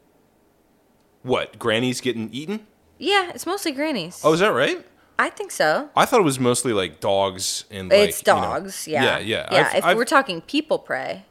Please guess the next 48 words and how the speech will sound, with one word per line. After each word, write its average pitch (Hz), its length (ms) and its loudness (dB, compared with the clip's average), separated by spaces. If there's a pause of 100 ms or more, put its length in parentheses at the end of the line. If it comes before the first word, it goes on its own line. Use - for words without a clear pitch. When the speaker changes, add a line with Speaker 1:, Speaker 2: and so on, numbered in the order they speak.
(220)
Speaker 1:
It's, 147 180 0
it's 135 320 2 (180)
almost 123 280 0
always 107 220 -4
grannies. 90 420 -8
Speaker 2:
Yeah. 202 480 0
Speaker 1:
That 123 120 -2
makes 104 180 -6
sense 101 240 -8
to - 60 -18
me. 78 40 -12
Speaker 2:
Well, 427 100 -6
they're 427 100 -2
just 415 180 -8
the 311 80 2
right 226 200 4
size 156 560 4
and, 156 200 -12 (480)
you - 80 -6
know, 233 100 4
children 220 400 2
as 175 160 -4
well, 165 340 4
but 147 380 -6 (100)
Speaker 1:
They 127 100 2
can't 175 200 2
Speaker 2:
they, 233 80 6
Speaker 1:
run, 131 200 8
they 131 40 4
Speaker 2:
children 302 300 6
Speaker 1:
can't 233 100 10
Speaker 2:
are - 40 10
Speaker 1:
fight. 202 60 10
Speaker 2:
under 196 140 2
supervision 180 720 0
more 151 220 -6
often 160 340 2
than 143 100 -10
a 147 40 -6
Speaker 1:
Generally, 135 320 6
Speaker 2:
granny 92 180 0
Speaker 1:
yeah, 98 120 2
Speaker 2:
is, 90 120 -4
Speaker 1:
yeah. 92 280 -2 (100)
Speaker 2:
yeah. - 60 -12
Speaker 1:
Uh-huh. 110 180 -8 (600)
Speaker 2:
So, - 280 -16 (480)
um, 190 460 0